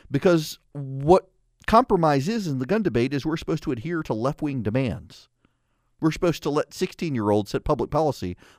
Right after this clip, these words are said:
but not allow them the right to keep and bear arms that they are entitled to under the Constitution. I mean, why bother? Seriously, why, why bother in that case? There are things we can do. But I'll tell you, my solution, more guns, not less guns.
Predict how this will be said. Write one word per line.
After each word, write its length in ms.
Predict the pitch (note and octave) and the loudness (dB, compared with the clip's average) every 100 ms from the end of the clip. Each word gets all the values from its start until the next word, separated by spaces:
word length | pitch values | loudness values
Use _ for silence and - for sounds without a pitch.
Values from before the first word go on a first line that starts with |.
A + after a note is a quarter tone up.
| - | 0
but 100 | B2+ | 2
not 180 | C3 | 4
allow 260 | C3+ B2+ C3+ | 4 6 6
them 160 | A#2+ A2 | 6 2
the 80 | |
right 180 | G#2+ A2 | 2 0
to 60 | - | -2
keep 180 | A#2 G#2 | -4 -2
and 100 | F#2+ | 0
bear 180 | G2 | 2
arms 280 | G#2+ A2+ F2 | 2 2 0
that 140 | G#2 G2+ | -4 -2
they 180 | G#2 | 0
are 100 | G2 | 0
entitled 380 | F#2+ B2+ C3 A2 | 0 0 0 0
to 120 | G2+ | -2
under 120 | G2 F2+ | -4 -4
the 80 | |
Constitution. 760 | F2+ G2 - F2+ - A#2+ - E2 - _ _ _ _ _ _ _ _ _ _ _ - | -4 -4 -6 -12 -10 -10 -12 -18 -20 _ _ _ _ _ _ _ _ _ _ _ -6
I 40 | |
mean, 200 | A#2 A2+ - | -2 -2 -2
why 300 | G2+ B2 E3 | 0 2 4
bother? 500 | B2 D3 A2 D2+ - _ _ _ _ _ _ _ _ _ | 4 4 4 -2 -10 _ _ _ _ _ _ _ _ _
Seriously, 460 | - - G#2 - D#2+ | -4 -2 -2 -4 -10
why, 200 | F#2+ C#3 | -2 0
why 220 | - A#2+ | 2 0
bother 420 | D#3 A2+ B2+ A2 F2 | 0 2 2 2 -2
in 80 | |
that 160 | E2+ - | -4 -6
case? 200 | D#2+ E2 | -10 -8
There 160 | D3+ D3 | -4 -2
are 80 | |
things 260 | A#2 D3 E3 | -2 -4 -6
we 100 | A2 | -8
can 160 | F#2 E2+ | -6 -4
do. 360 | D3 B2+ F#2+ - _ _ _ _ _ _ _ _ | -4 -4 -6 -10 _ _ _ _ _ _ _ _
But 200 | A2 B2+ | -2 2
I'll 140 | C3 F3+ | 2 2
tell 180 | D3 | 2
you, 140 | E3 A2 | 2 2
my 200 | G#2 C3+ | 0 -2
solution, 480 | - F#3+ G#3 B3 F#3 | -4 -6 -6 -4 -2
more 240 | B2+ D#3+ | 0 0
guns, 360 | B2+ F#2+ E2+ A2 | 0 -4 -4 -4
not 180 | A2+ | -4
less 180 | G2+ F#2 | -4 -6
guns. 400 | - E2+ D2+ - | -10 -14 -16 -20